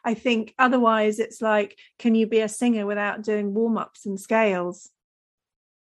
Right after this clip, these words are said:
Well, you can sing, but it's not going to be as good as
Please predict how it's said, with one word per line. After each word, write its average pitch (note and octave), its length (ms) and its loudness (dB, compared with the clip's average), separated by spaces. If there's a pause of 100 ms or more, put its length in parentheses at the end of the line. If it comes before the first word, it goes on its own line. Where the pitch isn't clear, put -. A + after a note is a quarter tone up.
(200)
Well, A3+ 120 2
you F#3+ 180 0
can F#3+ 160 -2
sing, G3+ 540 0
but - 260 -2
it's - 180 -6
not A3+ 260 0
going G#3 160 -2
to G#3 60 -12
be G3 120 0
as F#3+ 100 -4
good G3+ 240 -2
as F#3 240 -8